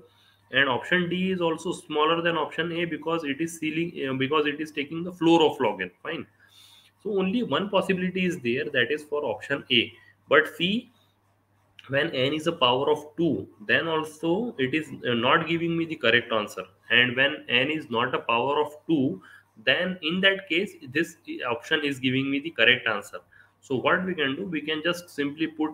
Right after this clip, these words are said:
option A is the correct op-, answer in this case. But, uh, make sure that, uh,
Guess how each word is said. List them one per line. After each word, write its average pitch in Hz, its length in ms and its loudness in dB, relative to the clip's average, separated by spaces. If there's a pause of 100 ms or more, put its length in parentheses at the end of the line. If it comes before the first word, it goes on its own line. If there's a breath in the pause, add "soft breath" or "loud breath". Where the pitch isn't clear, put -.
option 135 460 -2
A 127 200 4
is 127 120 0
the 117 100 -4
correct 101 320 0
op-, 92 240 -6 (260)
answer 107 280 -2
in 107 120 -4
this 107 160 -14
case. - 360 -6 (440 loud breath)
But, 131 300 2
uh, 120 280 6
make 139 200 4
sure 175 240 -2
that, 190 300 4
uh, 135 160 0